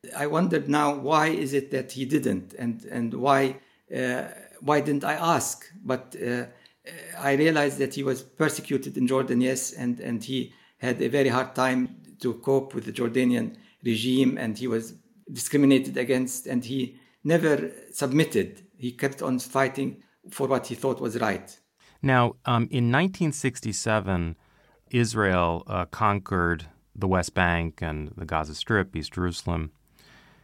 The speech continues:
Speaker 2: And paradoxically,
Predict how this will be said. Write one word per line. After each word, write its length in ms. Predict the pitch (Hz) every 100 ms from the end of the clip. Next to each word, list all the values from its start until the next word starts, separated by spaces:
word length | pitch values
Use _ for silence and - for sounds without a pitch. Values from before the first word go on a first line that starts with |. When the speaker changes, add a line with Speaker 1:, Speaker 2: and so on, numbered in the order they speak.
| _ -
Speaker 2:
And 680 | 101 92 90 87 87 85 85 - _ _
paradoxically, 1300 | 151 143 110 131 190 190 - 92 90 85 82 82